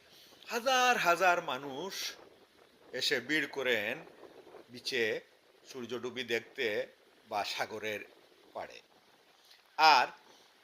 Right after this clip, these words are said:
এই স্থানটিতে এত মানুষ যে এই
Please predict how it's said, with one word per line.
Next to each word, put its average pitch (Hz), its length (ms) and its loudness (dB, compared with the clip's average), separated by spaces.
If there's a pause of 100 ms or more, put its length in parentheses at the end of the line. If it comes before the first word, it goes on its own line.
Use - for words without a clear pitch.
(240)
এই 247 220 -6
স্থানটিতে 190 680 -2 (840)
এত 240 200 -4 (300)
মানুষ 196 520 0 (260)
যে 175 140 6 (880)
এই 202 160 -10